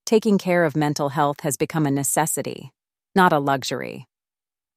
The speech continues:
Sound therapy merges traditional healing sounds with contemporary scientific approaches, providing an accessible way to enhance our mental health.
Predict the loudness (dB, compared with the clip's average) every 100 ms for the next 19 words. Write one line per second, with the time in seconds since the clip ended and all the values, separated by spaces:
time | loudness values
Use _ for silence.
0 | -6 2 4 4 2 2 2 2 0 2
1 | 2 2 2 0 -2 -2 0 2 2 2
2 | 2 2 2 2 0 0 -2 0 -2 -4
3 | -6 -2 -4 0 0 2 2 2 0 -2
4 | -2 -2 -4 -6 -6 -6 -4 -4 -6 -8
5 | -8 -10 _ _ _ 0 4 6 6 4
6 | 4 2 0 0 0 0 2 2 0 0
7 | -2 -2 0 0 0 0 0 -2 -4 -4
8 | -2 -4 -6 -14